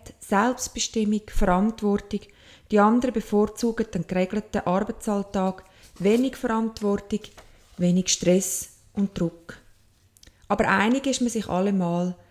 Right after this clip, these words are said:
Generation Z ist aufgefordert, die Eigenheiten von der Generation Y und Z zu kennen und im Alltag entsprechend darauf einzugehen und Verständnis dafür zu haben.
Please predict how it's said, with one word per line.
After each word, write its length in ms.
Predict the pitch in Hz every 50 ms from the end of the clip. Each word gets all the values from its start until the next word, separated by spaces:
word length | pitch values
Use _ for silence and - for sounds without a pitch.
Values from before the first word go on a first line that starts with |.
| _ _ _ _ _
Generation 680 | - 180 175 170 165 170 165 - - 175 165 160 160 -
Z 380 | - 208 220 269 - - -
ist 100 | 196 -
aufgefordert, 840 | 196 202 - - - - 226 208 202 202 - 214 190 185 - - - - -
die 100 | 196 214
Eigenheiten 800 | - 233 226 240 247 247 254 233 233 220 214 220 220 - - 233
von 140 | - - 185
der 100 | - 175
Generation 720 | - - 170 165 165 165 165 - - 180 165 165 170 -
Y 500 | 190 185 180 - - 214 196 185 185 185
und 200 | 185 170 160 -
Z 380 | - 175 170 170 - - - -
zu 80 | - -
kennen 440 | - - 180 185 196 220 226 233 233 - - - - - - - - - - _
und 300 | - 226 226 233 247 -
im 180 | - 202 208
Alltag 600 | 170 170 175 175 185 185 - - 196 196 196 -
entsprechend 720 | 202 196 - - - - 160 156 156 - - - 202 190 - -
darauf 240 | 185 170 - -
einzugehen 600 | 202 202 208 208 - - - - 208 196 196 196 208 -
und 220 | - 175 180 180 -
Verständnis 600 | 208 196 - - 170 165 170 - - - 156 -
dafür 380 | - 175 - - 156 160 - -
zu 140 | - - 156
haben. 200 | 151 151 156